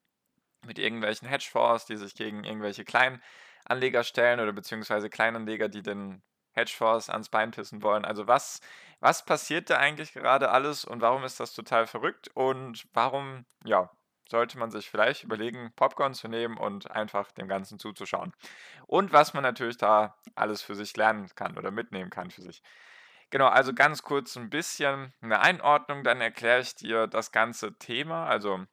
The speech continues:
erstmal ein bisschen, was ist passiert, dann die technische Börsenerklärung, nenne ich's einfach mal, und dann, was sind die Folgen daraus und was kannst du da für dich mitnehmen. Also wird spannend. Also erstens, was ist eigentlich passiert? GameStop, ein Unternehmen,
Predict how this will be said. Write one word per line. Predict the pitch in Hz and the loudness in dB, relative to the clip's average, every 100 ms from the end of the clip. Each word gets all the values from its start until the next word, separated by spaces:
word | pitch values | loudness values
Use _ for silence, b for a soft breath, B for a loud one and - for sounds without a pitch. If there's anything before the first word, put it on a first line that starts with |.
| _ _ _ | _ _ _
erstmal | 110 113 107 | 0 0 -6
ein | |
bisschen, | 117 120 104 | -8 -6 -2
was | 107 - | 0 0
ist | 110 | -6
passiert, | - 98 - 160 131 - - | -6 -4 -2 -2 -4 -6 -2
dann | 110 110 101 | -2 -2 -10
die | 101 92 | -12 -6
technische | 123 123 131 - | -4 -4 -6 -10
Börsenerklärung, | 104 104 110 151 147 123 139 139 139 | -2 2 2 2 -4 -2 0 0 -2
nenne | 123 120 | -6 -6
ich's | 107 | -4
einfach | 113 113 104 | -4 -4 -6
mal, | 101 107 98 | 0 0 0
und | 104 95 | -4 0
dann, | 98 101 95 B B B | 0 0 -6 B B B
was | 110 117 | 2 2
sind | 113 | -2
die | 107 | 0
Folgen | 120 120 120 | 4 4 4
daraus | 110 104 107 110 | 4 6 4 0
und | |
was | 98 98 | -4 -4
kannst | 98 95 | -4 -4
du | |
da | - 90 | -4 -4
für | 101 | -4
dich | 92 | -10
mitnehmen. | 98 - 90 90 _ _ - | -10 -10 -12 -12 _ _ 0
Also | 123 123 | 0 0
wird | 120 | -4
spannend. | - 135 185 - _ _ _ _ b b b b b b b b b | 4 4 4 -6 _ _ _ _ b b b b b b b b b
Also | - 123 107 | 8 8 8
erstens, | 104 147 156 - 101 - | 6 6 6 2 -12 -14
was | _ - - | _ 4 4
ist | 147 | 2
eigentlich | 120 123 113 | 0 0 -4
passiert? | 110 - 87 - _ _ | -8 -6 -8 -8 _ _
GameStop, | - 139 180 - 156 135 | 0 0 0 -2 -2 -4
ein | 107 | -10
Unternehmen, | 117 113 123 156 156 | -6 -4 -2 -4 -8